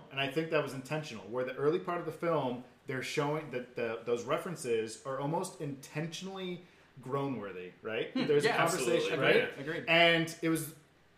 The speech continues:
Speaker 1: but it was noticeably less and less as the film went on.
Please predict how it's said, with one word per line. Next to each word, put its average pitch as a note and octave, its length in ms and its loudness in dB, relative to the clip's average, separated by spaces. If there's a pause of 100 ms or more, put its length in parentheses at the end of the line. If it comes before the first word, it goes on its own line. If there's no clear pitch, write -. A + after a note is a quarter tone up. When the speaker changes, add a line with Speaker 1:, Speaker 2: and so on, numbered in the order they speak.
(440)
Speaker 1:
but E3 140 4
it F3 60 4
was D#3 140 2
noticeably F3+ 680 2 (600)
less D3+ 400 0
and E3 100 -4
less E3 220 0
as C3 100 -2
the C3 80 -6
film B2 220 -4
went A#2 120 -4
on. E3+ 160 -2